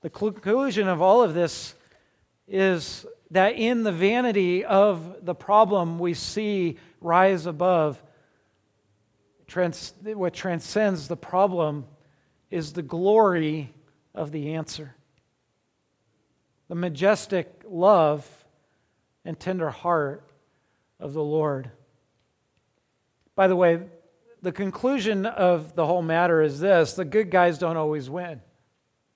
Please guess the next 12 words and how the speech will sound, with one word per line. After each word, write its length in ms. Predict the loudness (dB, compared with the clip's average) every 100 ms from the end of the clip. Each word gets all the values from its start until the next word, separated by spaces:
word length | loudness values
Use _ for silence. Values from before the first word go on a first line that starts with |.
| _
You 180 | -6 -2
know? 180 | -2 -4 _ _ _ _ _ _ _ _ _ _ _ _ _ _ _ _ _ _ _
By 140 | 4 4
the 80 |
way, 240 | 6 6 6
if, 200 | 0 -4
if 180 | -10 -6
you 100 | -8
try 340 | -2 2 4
to, 240 | 2 -2 -4
right, 340 | 2 2 2
if 300 | -2 -6 -8